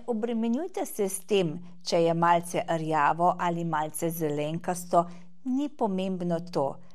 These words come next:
Z limono se da vse očistiti. Ampak kakorkoli že,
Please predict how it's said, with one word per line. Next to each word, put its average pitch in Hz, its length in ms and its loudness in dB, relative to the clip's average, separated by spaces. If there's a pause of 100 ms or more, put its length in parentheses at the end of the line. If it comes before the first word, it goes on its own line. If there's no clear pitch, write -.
(120)
Z 156 180 -10
limono 170 440 0
se - 160 -8
da 165 220 -2 (120)
vse 175 420 -4
očistiti. 127 800 -6 (640)
Ampak 214 480 0
kakorkoli 220 920 0 (120)
že, 165 300 0